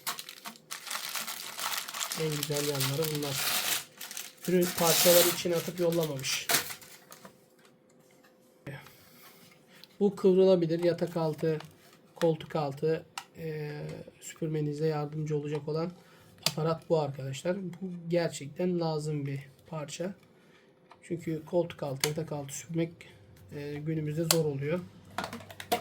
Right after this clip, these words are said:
Başlıklardan devam ediyoruz. İşte bu, işte en güzel parçalardan biri bu.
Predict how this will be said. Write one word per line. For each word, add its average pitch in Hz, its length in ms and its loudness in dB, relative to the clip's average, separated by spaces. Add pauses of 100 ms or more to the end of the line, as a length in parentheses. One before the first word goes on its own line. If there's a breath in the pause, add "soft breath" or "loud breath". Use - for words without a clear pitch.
(3000)
Başlıklardan 160 720 -2
devam 160 200 2
ediyoruz. 139 440 4 (2250)
İşte 165 320 -6
bu, 202 400 4 (540)
işte - 200 -10
en 185 140 6
güzel 156 400 2
parçalardan 156 840 -4
biri 156 220 -4
bu. 196 100 -2